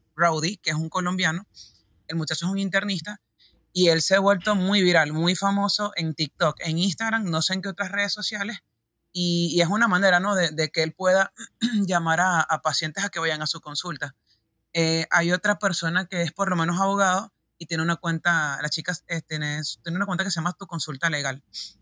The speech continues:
Y ella atiende también en modalidad online. No sé qué tipos de ingenieros pudieran atender de forma online, pero creo que es una de las, o sea, de las profesiones que, que digamos que se man-, que son de la época de ustedes, pero que han logrado mutar y mantenerse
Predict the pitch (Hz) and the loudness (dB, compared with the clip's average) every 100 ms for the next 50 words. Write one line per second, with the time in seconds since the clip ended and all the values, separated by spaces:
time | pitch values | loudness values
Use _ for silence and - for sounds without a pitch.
0 | _ _ _ - 170 165 160 156 160 156 | _ _ _ -6 2 4 6 6 4 4
1 | 175 170 170 170 175 165 170 202 190 170 | 4 2 0 -2 0 0 -2 -4 -2 2
2 | 160 151 147 147 147 165 156 143 139 147 | 4 4 4 2 2 0 2 2 0 0
3 | 151 151 - 165 165 165 _ _ _ _ | 0 2 0 0 0 -2 _ _ _ _
4 | _ _ _ _ - 180 190 175 202 202 | _ _ _ _ 0 0 2 0 0 0
5 | 185 180 165 202 196 170 180 190 185 160 | 2 2 2 2 2 4 4 4 4 4
6 | 160 175 175 185 185 185 190 196 190 175 | 4 4 2 4 4 4 2 2 2 2
7 | - 165 165 190 180 190 190 185 165 147 | 4 2 2 0 -2 0 2 2 4 2
8 | 139 127 _ _ _ _ _ _ _ _ | 2 -4 _ _ _ _ _ _ _ _
9 | _ _ _ _ - 190 170 175 175 180 | _ _ _ _ 4 8 8 8 6 6
10 | 175 190 214 220 202 170 180 170 170 170 | 6 2 2 2 2 4 4 4 4 4
11 | 185 180 208 175 185 170 165 165 170 160 | 2 0 0 0 0 0 0 -2 -4 -2
12 | 165 165 196 190 165 160 151 180 196 175 | -2 0 2 2 4 2 2 -2 -2 0
13 | 147 131 135 143 139 170 240 - 190 160 | 0 -2 -8 -8 -4 -2 -4 -2 -2 0
14 | 147 139 156 147 147 160 170 170 175 180 | -2 -4 -6 -2 -2 -2 0 2 2 2
15 | 170 160 151 156 165 160 143 131 156 147 | 0 0 0 0 2 0 -2 -4 -4 -4
16 | 147 139 147 147 143 143 175 160 147 123 | -4 -4 -6 -4 -4 -6 -6 -6 -6 -8
17 | 120 | -12